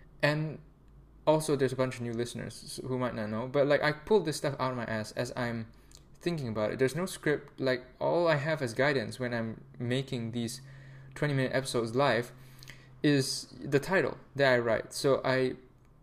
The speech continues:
pay attention to the title. I make it so that it's, like, those few words can prompt me well enough to keep me on track, on, on, uh, some kind of track. There's no editing involved, like, no removing the pauses, the ums, the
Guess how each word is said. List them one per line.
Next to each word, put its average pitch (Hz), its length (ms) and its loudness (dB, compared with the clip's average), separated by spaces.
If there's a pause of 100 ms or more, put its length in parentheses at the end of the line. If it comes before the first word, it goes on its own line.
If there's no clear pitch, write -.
(140)
pay 180 100 4
attention 151 360 0
to 131 80 -2
the 120 40 -4
title. 127 320 0
I 123 80 0
make 147 260 -2
it - 120 -2
so 135 140 0
that 123 200 0
it's, 120 220 -6
like, 120 240 -2
those 131 180 4
few 147 180 0
words 123 360 2
can 117 180 -6
prompt 123 300 -2
me 110 160 -4 (360)
well 143 180 2
enough 113 340 -4
to 123 80 -8
keep 139 180 -4
me 127 140 -4
on 113 180 -6
track, - 400 -4 (240)
on, 117 240 -2 (140)
on, 117 280 -4
uh, 110 160 -4
some 120 220 -6
kind 123 220 -2
of 107 120 -10
track. - 360 -8 (1000)
There's 139 220 4
no 170 120 2
editing 143 340 0
involved, 117 440 -2
like, 117 160 0
no 127 300 0
removing 123 460 -2
the 117 80 -4
pauses, 123 420 -4
the - 180 -2
ums, 120 260 -4
the 113 260 -4